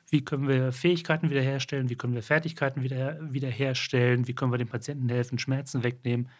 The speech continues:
Und das ist so im Prinzip das große Gebiet der Reha-Mediziner. Deswegen so eine eindeutige Antwort gibt's nicht, weil sich jeder Reha-Mediziner, also mit denen ich allen gesprochen habe, hat sich jeder so seine Nische gesucht, was er gerne tut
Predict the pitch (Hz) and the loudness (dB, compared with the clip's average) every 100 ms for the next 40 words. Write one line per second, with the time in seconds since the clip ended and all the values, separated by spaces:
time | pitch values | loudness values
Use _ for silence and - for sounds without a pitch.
0 | - - - - - 143 123 123 127 143 | -20 -20 -20 -20 -2 2 2 0 -2 -2
1 | 127 123 127 127 120 - 120 139 139 117 | 0 0 -2 -4 -6 -2 0 2 4 4
2 | 113 127 127 107 117 123 107 101 - 131 | 2 0 0 0 0 0 -2 -6 0 0
3 | 113 117 131 127 143 143 156 147 143 160 | 2 2 4 6 4 2 0 0 0 -2
4 | 135 131 123 156 - 190 180 - - - | -4 -4 -4 -4 0 4 4 0 -18 -20
5 | - - - _ _ _ _ - 143 123 | -20 -20 -20 _ _ _ _ -2 2 2
6 | 127 123 202 190 123 151 156 127 135 175 | 2 -2 -2 -2 2 2 2 4 4 4
7 | 170 139 - 180 143 123 127 151 160 196 | 2 0 0 0 4 4 4 2 0 -2
8 | - 165 156 127 - 185 185 165 160 151 | -2 2 2 2 0 2 4 4 4 4
9 | 139 - 151 165 151 135 139 135 131 156 | 0 -2 2 4 4 4 4 6 6 4
10 | 180 - 127 113 175 196 151 135 160 135 | 2 0 0 2 0 0 -6 -4 -6 -2
11 | 135 135 131 180 214 | 0 0 2 2 2